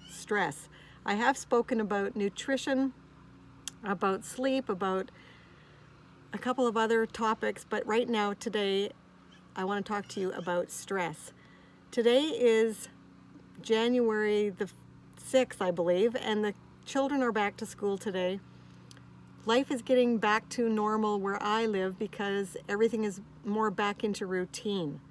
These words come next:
And some people thrive on routine. If you're an entrepreneur like me, well, you might have routine or your days might be flexible. And I love my time freedom. But stress still shows up in your life and in my life.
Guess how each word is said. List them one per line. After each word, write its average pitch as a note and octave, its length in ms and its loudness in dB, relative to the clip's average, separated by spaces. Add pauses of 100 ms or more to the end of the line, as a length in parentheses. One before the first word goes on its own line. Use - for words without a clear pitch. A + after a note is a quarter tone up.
(400)
And A3 120 -2
some C4 280 2
people C4 440 -2
thrive A#3 540 -2
on G#3 160 0
routine. F3+ 640 -4 (680)
If A3 200 0
you're C4+ 140 -2
an C#4 100 2
entrepreneur A3+ 540 0
like F#3 180 0
me, F#3 440 0 (180)
well, G3 300 -6 (440)
you A#3+ 200 2
might A#3 180 4
have A3+ 260 0
routine G#3 400 0
or G3+ 280 -2
your G3+ 320 0 (160)
days G#3 280 2
might G3 220 -4
be F#3+ 80 -4
flexible. F#3 720 -4 (440)
And G3+ 140 -2
I G#3 120 4
love A#3 220 2
my G#3+ 200 0
time G3 300 -4
freedom. D#3+ 360 -6 (1200)
But G#3 160 -4
stress C4+ 400 0
still A#3 300 -4
shows G#3 380 -4
up F3+ 200 -2
in G3 140 -4
your F#3+ 180 -2
life G#3 320 -4
and G3+ 200 -4
in G3+ 100 -2
my F3+ 180 -4
life. E3+ 300 -4